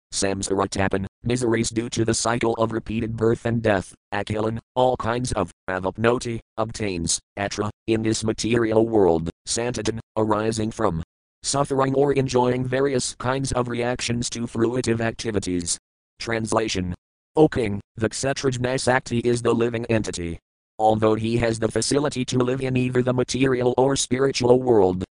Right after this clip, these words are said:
he suffers the threefold miseries of material existence, because he is influenced by the avidya left square bracket nescience right square bracket potency, which covers his constitutional position.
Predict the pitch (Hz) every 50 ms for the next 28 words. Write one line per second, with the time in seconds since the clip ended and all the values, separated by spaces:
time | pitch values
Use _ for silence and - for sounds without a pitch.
0 | _ _ - 107 113 - - 135 135 131 - 135 127 120 117 120 120 - - 120
1 | 120 127 127 - 117 123 131 143 135 127 120 123 120 120 120 120 120 123 - 120
2 | 123 120 120 120 - - 120 123 131 127 120 117 120 120 117 120 127 127 120 110
3 | - - 92 90 92 - - - _ _ _ 101 98 98 - 98 98 98 98 95
4 | - 101 101 104 101 104 104 104 110 120 131 135 - 127 127 120 117 117 120 -
5 | - - 117 120 117 113 117 113 113 117 117 117 120 120 135 131 123 120 113 117
6 | 113 113 117 - - - - - - 117 113 117 113 113 113 113 113 113 - 113
7 | - 113 113 117 117 - 113 117 - - 113 113 113 110 - - - - - 110
8 | 113 113 110 113 113 110 113 - 113 110 - - 110 101 92 85 82 87 - 85
9 | 85 85 82 - _ _ - 95 92 - - - - 117 127 127 120 113 104 -
10 | 113 113 110 - - 110 110 113 110 - - 110 - - 110 113 - 110 110 110
11 | 110 - 107 110 110 104 95 - 80 80 80